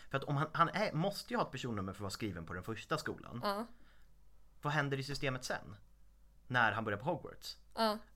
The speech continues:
Speaker 1: Eller har Hogwarts ett hemligt organisationsnummer där man skriver in sina barn ifall man kommer från en mugglarfamilj?
Speaker 2: Ja, och i så fall känns det så jävla uppstyrt när man tänker på hur inte uppstyrt <laughs> andra saker är.
Speaker 1: Verkligen. Men det kän-, det känns som just den här,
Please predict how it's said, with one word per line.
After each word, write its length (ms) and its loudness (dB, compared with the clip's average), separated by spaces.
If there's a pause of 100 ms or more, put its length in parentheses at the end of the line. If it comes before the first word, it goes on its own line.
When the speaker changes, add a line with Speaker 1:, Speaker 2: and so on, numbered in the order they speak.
(100)
Speaker 1:
Eller 180 4
har 260 8
Hogwarts 440 2
ett 80 -10
hemligt 420 2
organisationsnummer 1040 0
där 80 -6
man 120 -2
skriver 220 -2
in 140 -2
sina 180 -2
barn 340 -4 (160)
ifall 220 -2
man 120 -2
kommer 160 -4
från 120 -6
en 120 0
mugglarfamilj? 800 -2 (1300)
Speaker 2:
Ja, 180 4
och 120 4
i 40 2
så 160 2
fall 120 2
känns 260 2
det 140 0
så 100 0
jävla 380 4
uppstyrt 480 -2
när 60 2
man 100 0
tänker 200 -6
på 120 -4
hur 220 -4 (120)
inte 360 -2
uppstyrt 420 0
<laughs> 40 8
andra 300 8
saker 500 6
är. 440 0
Speaker 1:
Verkligen. 760 2 (480)
Men 100 -6
det 60 0
kän-, 320 2
det 80 -2
känns 160 2
som 100 0
just 260 0
den 100 -2
här, 200 8